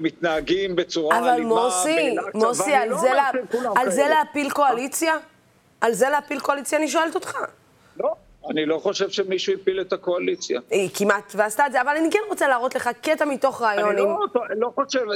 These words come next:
Speaker 1: תראי, אני לא כתבתי מכתב כזה, כן?
Speaker 2: לא, לא, ברור,
Speaker 1: אבל בואי, לא
Speaker 2: ברור.
Speaker 1: כמעט ועשתה את זה, היא לא הפילה את הקואליציה, ממשיכים יחד, אנחנו מחויבים לממשלה הזו, להצלחתה,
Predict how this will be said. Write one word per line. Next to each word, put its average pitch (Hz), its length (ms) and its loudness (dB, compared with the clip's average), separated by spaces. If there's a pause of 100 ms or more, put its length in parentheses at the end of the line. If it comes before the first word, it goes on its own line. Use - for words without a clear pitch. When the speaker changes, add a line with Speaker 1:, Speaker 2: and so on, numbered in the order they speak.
Speaker 1:
תראי, 190 240 0
אני 165 140 0
לא 226 160 0
כתבתי 196 440 -2
מכתב 143 480 -2
כזה, 98 260 -4 (100)
כן? 151 200 0 (180)
Speaker 2:
לא, 277 200 4
לא, 240 80 4 (160)
ברור, 277 260 2
Speaker 1:
אבל 165 80 0
בואי, 175 340 0
לא 175 140 4
Speaker 2:
ברור. 277 180 4
Speaker 1:
כמעט 294 240 2
ועשתה 160 540 0
את 139 80 -4
זה, 139 100 0 (100)
היא 135 140 0
לא 156 140 2
הפילה 175 280 0
את 170 100 -6
הקואליציה, 147 760 -2 (180)
ממשיכים 156 540 -2
יחד, 151 520 0 (460)
אנחנו 160 300 0
מחויבים 180 720 0
לממשלה 160 720 0
הזו, 139 480 -2 (420)
להצלחתה, 156 1200 0